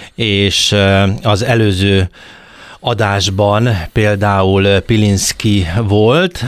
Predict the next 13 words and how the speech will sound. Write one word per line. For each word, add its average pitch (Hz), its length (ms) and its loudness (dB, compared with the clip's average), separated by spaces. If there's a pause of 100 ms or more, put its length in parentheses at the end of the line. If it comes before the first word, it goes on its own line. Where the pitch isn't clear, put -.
aki 117 260 -4
a 117 60 2
mai 120 240 0
költőnkkel, 104 1040 0
eh, 101 340 0
szimbiózisban 95 920 0
áll, 95 380 0
vagy 104 240 -2
hát, 92 180 -2
eh, 98 240 0
az 98 120 -2
életük 98 460 0
legalábbis 90 540 0